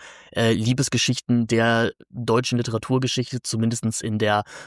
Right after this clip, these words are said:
Wagner-Interpretation, um die es ja hier auch geht. Mann ja sowieso großer Wagner-Fan gewesen, das lässt er ja in so gut wie jedem zweiten Text mal durchscheinen,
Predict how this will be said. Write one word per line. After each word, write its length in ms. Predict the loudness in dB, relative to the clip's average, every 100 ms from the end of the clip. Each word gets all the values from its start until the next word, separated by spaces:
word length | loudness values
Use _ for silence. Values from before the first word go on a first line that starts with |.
| -6
Wagner-Interpretation, 1500 | -2 0 0 0 0 0 0 0 0 -2 -2 -2 0 2 2
um 140 | 0
die 100 | -2
es 120 | -4 -4
ja 80 |
hier 200 | -4 -4
auch 160 | -6 -4
geht. 220 | -4 -4 -6 -20 -8
Mann 220 | -2 0 2
ja 120 | 2
sowieso 340 | 0 -2 0 0
großer 340 | 0 0 0
Wagner-Fan 560 | 0 -2 -4 -4 -2 -2
gewesen, 400 | 0 0 0 0
das 340 | 0 -2 -2
lässt 260 | 0 -2 -2
er 60 |
ja 140 | 0 0
in 100 | 0
so 100 | -2
gut 180 | -4 -4
wie 60 |
jedem 240 | -2 -2 -4
zweiten 360 | -4 -2 -2
Text 280 | -4 -4 -4
mal 120 | -2
durchscheinen, 580 | 0 0 0 0 2 0